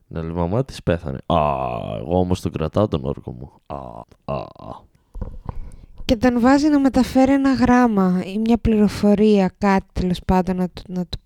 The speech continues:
Speaker 2: να της πάει τη Σάνσα μια πληροφορία εκ μέρους της Μπριέν, όπου βλέπουμε όντως την επόμενη σκηνή τη Σάνσα, όπου πάει μια καμαριέρα και της λέει, «Ο Βορράς τιμάται».
Speaker 1: Μια γιαγιάκα που της είχε ξαναμιλήσει,
Speaker 2: Ναι.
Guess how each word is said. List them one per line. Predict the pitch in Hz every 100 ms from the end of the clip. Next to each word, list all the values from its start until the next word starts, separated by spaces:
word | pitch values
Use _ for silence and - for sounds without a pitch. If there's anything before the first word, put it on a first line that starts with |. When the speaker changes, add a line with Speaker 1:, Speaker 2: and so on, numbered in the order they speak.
| -
Speaker 2:
να | 190 180 -
της | -
πάει | - 185
τη | 180
Σάνσα | - 190 180
μια | 185 185
πληροφορία | - 180 175 - 175 180
εκ | 170 -
μέρους | 175 175 160
της | - 160
Μπριέν, | 160 165 175 240 - - - -
όπου | 214 214
βλέπουμε | 220 254 247 247
όντως | 254 214
την | - 190
επόμενη | 185 208 202 190
σκηνή | - 180 185
τη | 180
Σάνσα, | 170 - 180 185 185 226 247
όπου | 214 208 -
πάει | 220 220 220
μια | 208 214
καμαριέρα | 208 180 175 175 165 175 185 214 262 _ _ _
και | - 208
της | 185 190
λέει, | 208 220 233 214
«Ο | 202
Βορράς | 190 202 208 226 226
τιμάται». | - 214 208 202 - 202 214
Speaker 1:
Μια | 104
γιαγιάκα | 110 104 104 113 117 90
που | 95
της | 98 -
είχε | 110
ξαναμιλήσει, | 110 104 101 101 101 107 104 202
Speaker 2:
Ναι. | 202